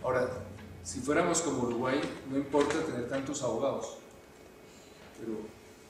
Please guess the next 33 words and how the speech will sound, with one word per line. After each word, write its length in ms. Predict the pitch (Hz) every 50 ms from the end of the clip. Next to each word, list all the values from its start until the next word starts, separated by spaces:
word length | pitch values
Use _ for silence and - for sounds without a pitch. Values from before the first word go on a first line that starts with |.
| - -
digamos, 220 | 127 123 123 127
si 120 | - - 135
la 100 | 127 120
sociedad 380 | - 123 110 - - 123 127
logra 480 | 131 139 139 135 135 139 143 - - - - - - - - - - - - - - - - - - - - - 113 110 117 120 - - 131
una 180 | 135 135 135 -
cultura 400 | 123 117 - 127 123 131 135 135
democrática 760 | 131 120 117 110 107 107 113 123 123 123 131 139 - 123 117
de 120 | 113 113
obediencia 520 | 110 110 107 110 113 120 120 117 - 139
a 40 | 131
la 80 | 117 110
ley, 340 | 107 113 117 120 120 120 - - - - - - - - - - - - -
de 80 | 120 110
solución 500 | - 127 120 113 110 107 - 127 123 127
democrática 680 | 135 131 120 110 113 120 120 120 - - - - - 117
a 420 | - - - - - - 113 110
los 100 | 110 -
problemas, 680 | - 135 139 139 135 127 123 123 131 127 - - - - - - - - - - - - - -
pues 340 | - - - - - - - - - - - - - - - - - - - - - - - - -
vaya 160 | 120 123 131
y 60 | 147 160
venga. 280 | 170 160 - 110 - -
Pero 220 | 117 110 110 107 107 110
en 120 | 110 -
Colombia 340 | - 123 123 123 127 139 143
es 100 | 139 135
la 140 | 156 151 -
paradoja 460 | - 127 117 113 113 120 123 135 147
de 120 | 147 131 113
que 40 |
con 1400 | - - - - - - - - - - - - - - - - - - - - - - - - - 107 110 117
ese 460 | 120 - - 147 143 143 147 147 143